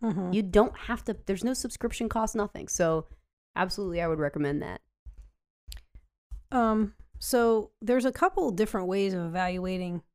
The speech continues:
Speaker 1: you know, healthcare and whether it's good or not. Um, we all know that you,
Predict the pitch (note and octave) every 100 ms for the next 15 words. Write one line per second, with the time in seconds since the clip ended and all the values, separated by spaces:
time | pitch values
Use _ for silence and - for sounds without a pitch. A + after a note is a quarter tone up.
0 | _ - F3+ F3 E3 - G#3 G#3 - F3
1 | E3+ E3+ - F3 F3+ E3+ E3 E3 - -
2 | _ F#3+ F3+ D#3 D#3 D#3 E3 _ _ _
3 | _ _ _ _ _ - _ - F#3+ F3+
4 | G3 G3 B3+ D4 A3+ A3 A3 G3+ G3 -
5 | G3+